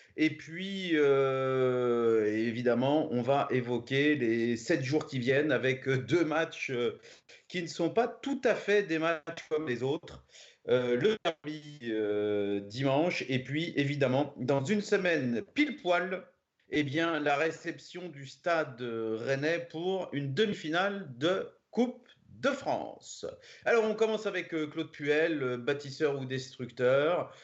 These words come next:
Euh, la première question, c'est quel est le projet de Claude Puel ? Par hasard, comment comprends-tu,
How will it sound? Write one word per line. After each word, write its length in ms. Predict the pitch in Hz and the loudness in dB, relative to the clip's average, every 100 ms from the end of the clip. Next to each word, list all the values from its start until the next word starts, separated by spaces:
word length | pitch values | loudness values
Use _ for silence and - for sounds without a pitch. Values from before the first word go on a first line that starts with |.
| - - | -20 -4
Euh, 800 | 127 127 127 120 113 110 110 104 - | 2 6 6 6 4 4 4 2 2
la 160 | 165 202 | 2 0
première 440 | 202 180 170 170 | 0 0 0 -4
question, 540 | 160 147 - 180 196 | -6 -8 -8 -4 -4
c'est 480 | 220 - 175 - - _ | -4 0 0 -2 -10 _
quel 240 | - 208 202 | 0 2 4
est 280 | 220 - - | 2 0 -6
le 480 | 147 185 220 - _ | -2 -2 -2 -6 _
projet 760 | 120 107 180 180 160 185 208 | -4 0 2 2 2 0 0
de 180 | 151 135 | -2 -4
Claude 380 | 143 190 220 220 | -4 0 0 0
Puel ? 440 | - 156 196 233 - - - | 0 2 4 2 -4 -14 -2
Par 160 | 196 175 | 0 2
hasard, 500 | 170 196 220 - - | 2 2 0 -4 0
comment 640 | 240 220 214 226 269 262 - - | 2 2 0 -2 -4 -8 -18 -8
comprends-tu, 920 | 247 262 - 214 202 - 202 233 | -6 -6 -4 -4 -4 -8 -10 -10